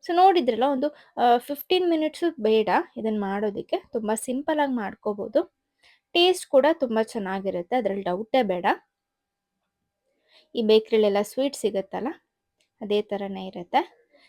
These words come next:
So, ಈ ರೀತಿ ಮಾಡ್ಕೊಂಡು ನಾವು ಫಸ್ಟ್ ಆರೆಂಜ್ ಮಾಡ್ಕೊಂಡಿದ್ವಲ್ಲ, ಅದನ್ನ ಈ ರೀತಿ ಫ್ಲಾಟ್ ಮಾಡ್ಕೊಂಡು ಅದ್ರ ಒಳಗಡೆ ನಾವೇನು ವೈಟ್ ಕಲರ್ ಬಾಲ್ಸ್‌ನ ಮಾಡಿ ಇಟ್ಕೊಂಡಿದ್ವಲ್ಲ, ಅದನ್ನ ಈ ರೀತಿ ಮಾಡಿ ಕ್ಲೋಸ್ ಮಾಡಿ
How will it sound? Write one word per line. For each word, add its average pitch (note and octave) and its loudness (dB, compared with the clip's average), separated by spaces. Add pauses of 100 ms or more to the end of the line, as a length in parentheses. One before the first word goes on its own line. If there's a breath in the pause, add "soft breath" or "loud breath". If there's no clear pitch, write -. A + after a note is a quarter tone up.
(140 soft breath)
So, D4+ 6
ಈ D#4 4
ರೀತಿ E4 4
ಮಾಡ್ಕೊಂಡು G#3+ 0
ನಾವು C#4+ 0
ಫಸ್ಟ್ C#4 -2
ಆರೆಂಜ್ C4 4
ಮಾಡ್ಕೊಂಡಿದ್ವಲ್ಲ, A3 -2 (580 soft breath)
ಅದನ್ನ G#3+ 0 (280)
ಈ A3 -2
ರೀತಿ G#3+ -2
ಫ್ಲಾಟ್ A3 0
ಮಾಡ್ಕೊಂಡು A3 -6
ಅದ್ರ B3 -2
ಒಳಗಡೆ G3+ -2 (160)
ನಾವೇನು G3+ -2
ವೈಟ್ F#3+ 0
ಕಲರ್ G3+ -4
ಬಾಲ್ಸ್‌ನ G3+ 0
ಮಾಡಿ F#3+ -8
ಇಟ್ಕೊಂಡಿದ್ವಲ್ಲ, F#3+ -6 (480 loud breath)
ಅದನ್ನ A#3+ 2 (240)
ಈ A3+ 2
ರೀತಿ G3 -4
ಮಾಡಿ F3+ -4 (400)
ಕ್ಲೋಸ್ C#4+ 8
ಮಾಡಿ G3+ -2